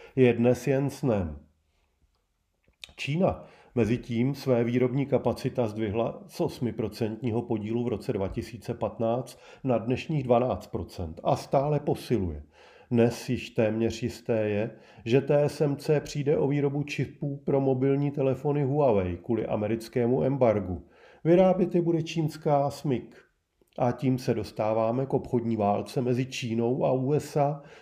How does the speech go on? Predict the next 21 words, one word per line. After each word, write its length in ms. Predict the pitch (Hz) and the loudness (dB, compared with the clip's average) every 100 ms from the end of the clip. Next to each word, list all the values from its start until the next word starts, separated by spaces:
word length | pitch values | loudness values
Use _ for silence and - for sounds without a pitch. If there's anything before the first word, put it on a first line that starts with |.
| - | -10
která 360 | - 147 139 | -2 2 2
je 80 | 151 | 2
dalším 460 | 143 131 - 104 90 | 2 0 -2 -6 -6
faktorem 460 | 98 - 101 92 | -8 -8 -6 -4
nedostatku 560 | 90 87 90 98 - 95 | -4 -6 -8 -10 -10 -10
procesorů. 760 | 95 92 - 95 - 85 80 - _ - - | -8 -8 -8 -10 -8 -8 -10 -16 _ -20 -6
Amerika 500 | - 151 196 202 120 | 0 2 2 2 -2
se 160 | 101 120 | -2 -4
snaží 440 | - 123 107 123 | -2 -2 0 2
limitovat 540 | 127 123 127 139 135 135 | 4 6 4 4 2 2
moderní 460 | 120 110 113 120 | 2 4 2 0
technologie 640 | 123 110 131 123 127 131 127 | -2 -4 -2 -2 0 0 0
dostupné 520 | 120 - 151 147 139 | 0 -4 -2 0 0
Číně 480 | - 156 143 98 87 - - - | -2 -2 0 0 -4 -10 -16 -4
a 120 | 123 | -4
tím 460 | - - 113 120 135 | -2 -4 -2 0 0
výrazně 640 | 113 113 113 98 117 143 | 0 2 2 2 0 0
ohrožuje 580 | - 104 110 113 113 123 | 0 0 2 0 0 -2
schopnost 520 | - 117 - 117 110 | -2 -6 -4 -4 -4
čínského 580 | - 113 101 - 104 104 | -6 -6 -6 -6 -4 -4
průmyslu 680 | 104 110 113 113 - 135 | -4 -2 -2 -2 -4 -8